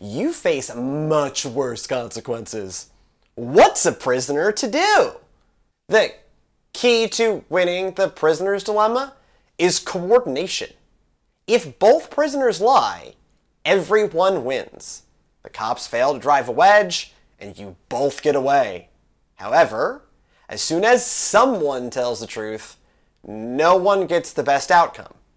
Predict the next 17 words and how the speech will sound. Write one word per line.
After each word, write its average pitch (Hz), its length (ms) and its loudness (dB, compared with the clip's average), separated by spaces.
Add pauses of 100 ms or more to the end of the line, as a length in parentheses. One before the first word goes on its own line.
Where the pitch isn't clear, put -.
(340)
Without 113 360 -4
knowing 175 400 2
what 165 120 -6
your 160 100 -6
buddy 185 300 2
is 165 100 -6
going 208 240 2
to 160 80 -14
do, 196 420 -2 (640)
do 151 160 -4
you 156 340 -4
risk - 380 -2
your 170 200 0
hide 139 640 0
by 156 120 4
lying? 185 520 -4 (640)
Or 151 680 2